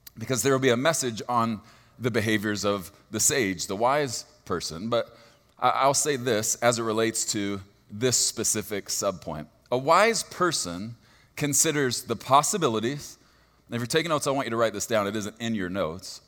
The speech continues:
A wise person considers the possibilities, the ramifications, and the consequences before acting.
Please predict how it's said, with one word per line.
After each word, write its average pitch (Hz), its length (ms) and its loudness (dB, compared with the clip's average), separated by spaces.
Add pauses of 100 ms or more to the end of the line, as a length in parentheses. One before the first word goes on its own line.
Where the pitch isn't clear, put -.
(140)
A 123 60 2
wise 160 300 4
person 127 400 -4
considers 120 680 -2
the 104 120 -6
possibilities, 117 960 -4 (840)
the 113 200 -2
ramifications, 110 1300 -2 (960)
and 196 560 0
the 139 120 -2
consequences 113 1200 -8 (640)
before 110 520 -4
acting. 78 480 -6